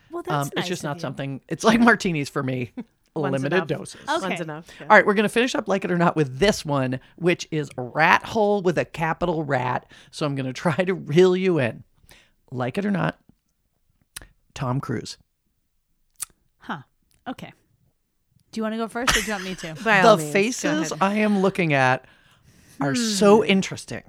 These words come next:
Speaker 1: Okay,
Speaker 2: You just
Speaker 1: so
Speaker 2: don't even know where to enter, enter the conversation.
Speaker 1: Yeah, I'm gonna have to talk it through before I actually decide <laughs> where I land on him. Okay, so I, like all other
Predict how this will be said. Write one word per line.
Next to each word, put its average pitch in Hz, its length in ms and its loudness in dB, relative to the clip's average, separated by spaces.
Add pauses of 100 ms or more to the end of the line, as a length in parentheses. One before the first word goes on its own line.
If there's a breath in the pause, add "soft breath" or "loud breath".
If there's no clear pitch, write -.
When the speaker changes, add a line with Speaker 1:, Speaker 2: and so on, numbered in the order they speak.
(200)
Speaker 1:
Okay, 285 320 -2
Speaker 2:
You 196 120 0
just 262 220 4
Speaker 1:
so 285 80 4
Speaker 2:
don't 240 60 4
even 208 120 2
know 196 100 2
where 185 200 2
to 180 200 0
enter, 175 460 0 (140)
enter 196 340 2
the 165 80 -6
conversation. 139 500 -8 (480 loud breath)
Speaker 1:
Yeah, 294 180 2 (100)
I'm 330 120 6
gonna 453 280 -4
have 392 100 -4
to - 80 -10
talk 262 280 -4
it 262 60 -10
through 233 140 -8
before 190 320 -8
I 190 80 -4
actually 196 360 -8
decide 196 1300 -2
<laughs> 190 60 -10
where 214 220 0
I 180 100 -8
land 180 360 -12
on 180 160 -8
him. 170 240 -8 (460 loud breath)
Okay, 220 320 0
so 294 580 2 (640 loud breath)
I, 214 540 4
like 254 400 -2 (420)
all 370 360 10
other 233 560 2